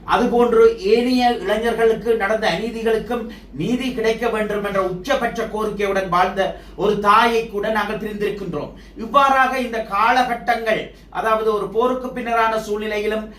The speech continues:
எங்களுக்கு நீதிகள் வழங்கப்படாது காலந்தாழ்த்தப்பட்டு செல்கின்ற நிலைமை என்பது அடிப்படையிலே எங்களுடைய மக்களிலே,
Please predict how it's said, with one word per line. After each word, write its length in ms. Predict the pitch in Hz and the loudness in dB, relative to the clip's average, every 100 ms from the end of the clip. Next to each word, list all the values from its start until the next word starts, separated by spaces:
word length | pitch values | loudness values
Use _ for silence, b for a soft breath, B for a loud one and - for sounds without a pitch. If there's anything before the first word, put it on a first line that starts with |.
| B | B
எங்களுக்கு 580 | 147 202 247 247 247 240 | -6 -2 2 2 0 -4
நீதிகள் 640 | 190 233 254 233 240 240 | -2 -2 0 2 4 4
வழங்கப்படாது 800 | 180 208 220 226 226 220 214 220 226 160 | 2 0 0 0 2 4 6 4 -2 -4
காலந்தாழ்த்தப்பட்டு 1120 | 165 247 254 247 240 233 240 - 226 175 226 214 B B - | -2 0 0 2 2 2 -2 -4 -8 -2 -2 -2 B B -4
செல்கின்ற 460 | 220 240 240 233 196 | -2 -2 -2 -2 -4
நிலைமை 420 | 185 262 254 214 | -2 0 0 0
என்பது 420 | 208 202 185 180 - B B | -2 -2 -4 -4 -8 B B
அடிப்படையிலே 1080 | - 170 285 - - 233 220 202 190 175 - B | -6 -2 -2 -2 0 2 2 0 -4 -4 -8 B
எங்களுடைய 580 | 156 226 277 269 262 247 | -4 0 0 0 2 2
மக்களிலே, 840 | 214 202 240 226 220 220 208 208 | 2 0 4 4 4 2 0 -2